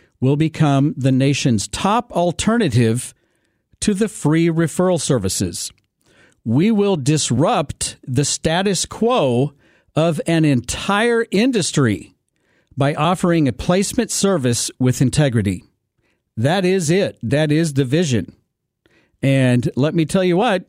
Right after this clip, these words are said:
we will fulfill our vision and our mission. And I, again, I could not be more excited. I cannot be more proud of what we do and the way that we go about our business and how we are able to help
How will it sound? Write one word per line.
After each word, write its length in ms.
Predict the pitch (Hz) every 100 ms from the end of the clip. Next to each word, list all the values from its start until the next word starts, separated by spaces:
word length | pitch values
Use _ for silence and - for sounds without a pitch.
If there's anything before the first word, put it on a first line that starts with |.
| _ _ -
we 260 | 127 180
will 500 | 185 156 156 160 170 -
fulfill 800 | - 135 - 202 202 135 151 -
our 160 | 123
vision 480 | 123 127 135 147 143
and 160 | 123 123
our 140 | 117
mission. 520 | 113 117 - 131 175 - - - - -
And 340 | 131 131 123 -
I, 200 | 139 135
again, 340 | 147 165 220 117
I 140 | 127
could 220 | 139 156
not 360 | 139 147 156 127
be 320 | 139 131 123 139
more 440 | 127 131 147 156
excited. 760 | - 107 - 139 131 131 151 160
I 180 | 110
cannot 420 | 110 120 113 113 -
be 360 | 123 120 135 - - - -
more 300 | 123 139 131
proud 680 | - 165 185 147 135 139
of 280 | - 117 113
what 200 | 123 139
we 160 | 131 139
do 460 | 127 127 127 139 -
and 200 | 113 110
the 60 |
way 200 | 110 127
that 140 | 127 113
we 180 | 127
go 200 | 120 127
about 300 | 120 127 156
our 120 | 165 110
business 420 | 107 104 113 -
and 100 | 107
how 280 | 139 139 131 - - -
we 200 | 135 165
are 140 | 170
able 300 | 151 139 139 139
to 160 | 170
help 340 | 123 123 123